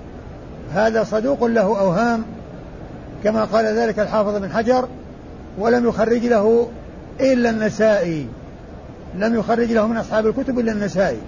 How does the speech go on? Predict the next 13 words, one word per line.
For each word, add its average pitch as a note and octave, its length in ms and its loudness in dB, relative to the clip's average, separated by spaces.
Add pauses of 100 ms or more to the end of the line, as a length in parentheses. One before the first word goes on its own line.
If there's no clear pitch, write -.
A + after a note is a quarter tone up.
(680)
وزنبور A3+ 560 4
لقب B3 380 2
لأبيه، G#3+ 720 2 (880)
واسم A#3 280 2
أبيه G#3+ 400 4
جعفر، F3+ 440 2 (1000)
اسم A3 260 -2
أبيه G#3+ 320 4
جعفر، G#3+ 500 4 (1000)
ولكنه G#3+ 920 2
لقب، B3+ 380 4
لقب A#3 680 4
بزنبور، G3 580 2